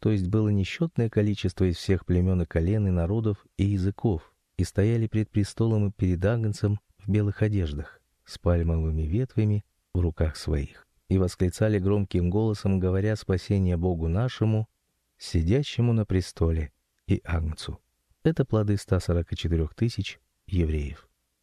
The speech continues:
Он избирает спасти сто сорок четыре тысячи евреев.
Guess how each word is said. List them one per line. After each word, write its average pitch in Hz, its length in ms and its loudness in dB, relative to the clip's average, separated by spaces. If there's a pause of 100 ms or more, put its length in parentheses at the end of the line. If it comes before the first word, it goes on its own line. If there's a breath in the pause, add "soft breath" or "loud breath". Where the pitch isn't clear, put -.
(160)
Он 92 180 2
избирает 87 380 -2
спасти 95 420 -2
сто 156 240 -2
сорок 123 280 -2
четыре 95 360 0
тысячи - 380 -4
евреев. 80 600 -4